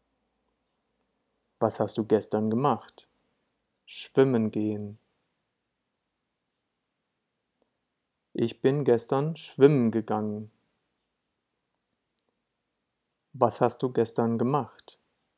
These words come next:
Essen gehen. Ich bin gestern essen gegangen.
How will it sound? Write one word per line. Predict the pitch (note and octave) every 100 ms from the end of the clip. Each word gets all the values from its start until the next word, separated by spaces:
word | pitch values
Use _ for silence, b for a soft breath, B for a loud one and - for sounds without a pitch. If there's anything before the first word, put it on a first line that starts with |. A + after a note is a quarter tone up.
| _ _ _ _ _ _ -
Essen | C3 B2+ A#2
gehen. | A2 G#2+ G#2 G#2+ A2 _ _ _ _ _ _ _ _ _ _ _ _ _ _ _ _ _ _ _ _ _ _ _ _ _ _ _ _ _ _
Ich | - B2 -
bin | A#2+ A2+ C#3
gestern | - A2 - B2+ C#3 D#3+
essen | - A2+ C3 A#2+
gegangen. | A2+ A2+ G#2 G#2+